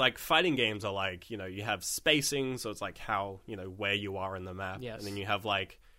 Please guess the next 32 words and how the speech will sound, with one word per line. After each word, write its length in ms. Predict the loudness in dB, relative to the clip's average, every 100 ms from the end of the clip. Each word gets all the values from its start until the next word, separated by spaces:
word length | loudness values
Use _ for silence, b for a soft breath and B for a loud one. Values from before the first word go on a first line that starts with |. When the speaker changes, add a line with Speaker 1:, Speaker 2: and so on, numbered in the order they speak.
| -6
Speaker 2:
Timings 460 | -2 0 -2 -6 -10
and 200 | -12 -4
ti-, 80 | 4
Speaker 1:
timing, 400 | 6 6 4 4
Speaker 2:
what 80 |
Speaker 1:
and 100 | 2
it's 40 | 8
Speaker 2:
part 120 | 8
Speaker 1:
like, 120 | 8
Speaker 2:
of 40 | 6
the 40 |
fight 180 | 6 8
are 40 |
you 140 | 6 4
in, 400 | 2 2 0 -2
what, 200 | -4 4
Speaker 1:
yeah, 140 | 4
Speaker 2:
what 80 | 6
section 200 | 4 4
Speaker 1:
like, 100 | 2
Speaker 2:
is 100 | 2
Speaker 1:
what 120 | 2 2
your 100 | 2
character 460 | 4 2 2 -4
is, 280 | -4 -4 -6
like, 140 | -6 -6
matchup, 320 | -6 -4 0
Speaker 2:
Yeah. 140 | 2
Speaker 1:
stuff 160 | 0 -2
like 140 | -6
that. 180 | -4 -2
Speaker 2:
Yeah. 120 | -2